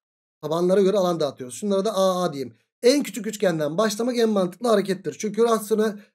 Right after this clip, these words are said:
büyükten başlarsanız, büyükten küçüğe giderseniz rasyonellerle böyle savaşabilirsiniz. O size sıkıntı yaratabilir. Ama burada en küçükten başlayacak olursak mesela bak en küçük üçgen bu. Hocam şu A'lara göre bakacağım.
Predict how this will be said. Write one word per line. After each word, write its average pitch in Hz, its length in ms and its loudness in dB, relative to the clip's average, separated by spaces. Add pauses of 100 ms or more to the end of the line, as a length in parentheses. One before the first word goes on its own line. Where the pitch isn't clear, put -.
büyükten 226 440 0
başlarsanız, 233 600 0
büyükten 208 360 -2
küçüğe 240 220 -6
giderseniz 262 560 -4 (360)
rasyonellerle 240 1040 0
böyle 185 500 0 (340)
savaşabilirsiniz. 180 960 -2
O 160 100 -4
size 165 240 -6
sıkıntı 160 400 -10
yaratabilir. 139 560 -6 (460)
Ama 190 220 2
burada 202 180 4
en 202 160 2
küçükten 190 440 -2
başlayacak 185 540 -2
olursak 180 440 -2
mesela 165 420 -4
bak 208 240 -2 (220)
en 165 140 -4
küçük - 240 -14
üçgen 185 340 -4
bu. 151 200 -2 (300)
Hocam 208 400 2 (460)
şu - 420 -2
A'lara 196 320 4
göre 208 180 4
bakacağım. 123 320 -4